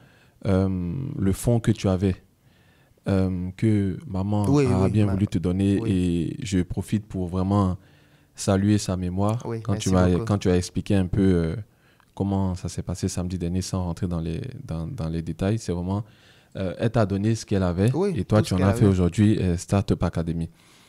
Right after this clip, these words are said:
Speaker 1: Euh, le concept aujourd'hui de, de Startup Academy,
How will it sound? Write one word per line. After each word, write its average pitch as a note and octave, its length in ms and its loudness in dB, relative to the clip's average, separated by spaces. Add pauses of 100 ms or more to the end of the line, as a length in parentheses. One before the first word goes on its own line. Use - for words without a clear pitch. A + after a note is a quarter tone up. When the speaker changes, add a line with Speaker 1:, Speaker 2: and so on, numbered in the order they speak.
(220)
Speaker 1:
Euh, F#2 400 2 (1400)
le A#2 120 8
concept D3+ 520 4
aujourd'hui A2 380 6
de, G#2 140 -2 (200)
de G2 140 -2
Startup G2+ 440 -4
Academy, F2+ 440 -4